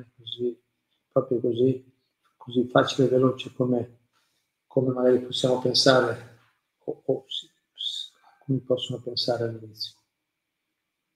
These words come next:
Ma è un viaggio glorioso che porta, che porta sicuramente i risultati se abbiamo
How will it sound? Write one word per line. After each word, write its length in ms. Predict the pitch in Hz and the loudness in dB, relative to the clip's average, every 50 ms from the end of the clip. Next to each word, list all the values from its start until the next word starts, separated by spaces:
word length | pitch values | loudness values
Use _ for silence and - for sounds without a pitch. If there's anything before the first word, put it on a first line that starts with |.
| _ _ _ _ _ _ _ _ _ _ _ _ | _ _ _ _ _ _ _ _ _ _ _ _
Ma 180 | - 131 135 139 | 4 6 6 8
è 20 | |
un 120 | 135 135 135 | 8 6 8
viaggio 360 | 139 147 147 135 131 135 127 | 8 8 8 8 6 4 6
glorioso 600 | - 135 131 123 131 139 147 170 - 143 165 165 165 | 8 8 8 8 8 8 10 10 8 8 6 4 4
che 140 | - 127 | 4 0
porta, 680 | 117 - - 131 131 127 - - 127 127 127 - - - | -2 2 2 2 2 2 2 0 0 0 -2 -6 -12 -10
che 100 | _ - | _ -10
porta 340 | - - - 127 123 - - | -6 0 0 0 0 0 -4
sicuramente 760 | 123 - - 123 - - 135 131 127 127 131 135 131 127 - 127 | -4 -4 -4 -4 -4 -2 0 0 2 4 4 4 4 4 2 0
i 60 | 117 | -2
risultati 680 | 120 - - - 127 123 - - 135 131 - - 135 | -2 -6 -10 -14 -14 -10 -6 -4 -4 -2 -2 -4 -2
se 180 | - - - 127 | 0 4 4 4
abbiamo 640 | 127 - 131 135 135 135 135 127 117 - - - | 4 6 6 8 8 8 6 6 2 -2 -8 -18